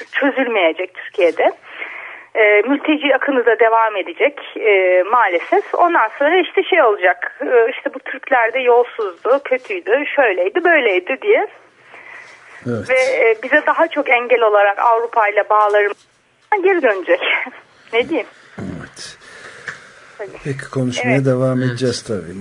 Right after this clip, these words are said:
Speaker 2: maalesef. Evet.
Speaker 1: Tabii biz son bir şeye dikkat çekeyim. Ee, Cumhurbaşkanı'nın, e, Güney Amerika seyahati, bu seyahatin anlam ve ehemmiyeti nedir? E,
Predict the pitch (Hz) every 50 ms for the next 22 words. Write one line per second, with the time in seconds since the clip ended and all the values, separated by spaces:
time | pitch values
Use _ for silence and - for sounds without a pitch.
0 | 98 98 95 92 87 82 - - - - - - - - - - - 117 113 117
1 | - - - 415 392 302 254 247 - 330 320 - - - - - 392 415 440 415
2 | 381 339 294 - - 349 330 330 330 285 - 339 269 240 - - 240 226 - -
3 | 349 370 - - 254 254 254 247 247 247 240 240 233 233 233 233 240 - 240 226
4 | 208 - 262 269 269 311 320 294 294 285 285 - - 269 269 269 277 285 302 302
5 | 294 - - 233 233 233 220 220 220 214 214 208 208 208 208 262 285 277 269 247
6 | 226 220 - - 208 - - 202 190 190 185 180 - - - 311 330 277 247 -
7 | - - - 247 233 226 226 226 - - - - - 226 226 226 226 226 226 220
8 | 208 - 202 208 202 202 202 208 208 202 - - - 208 208 214 214 - 202 285
9 | - - - - - - - - - - - - -